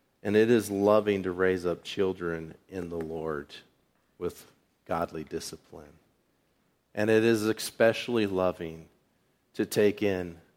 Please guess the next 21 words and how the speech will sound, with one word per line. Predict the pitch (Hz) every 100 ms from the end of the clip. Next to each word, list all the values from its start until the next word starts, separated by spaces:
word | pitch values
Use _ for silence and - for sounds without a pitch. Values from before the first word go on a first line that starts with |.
| _ _ _ _ _ _ _ -
children | - 135 123 120 104
that | 98
aren't | 98 101 95
your | 87 85 87
own, | 92 92 85 80 - _ _ _ _ _ _ _ _ _ _ _ _ _
to | 98
show | - - 104 101
them | 95 92
the | 92
love | 95 90
of | 92 80
the | 90
Lord | 87 92 92 85 80
through | - - 92 87 82 - _ _ _ _
taking | - 98 - 92
care | - 90 87
of | 80
them. | 80 80 _ _ _ _ _ _ _ _ _ -
Whether | 107 120 120
you | 117 113 104
adopt | 98 98 104 120 123 - -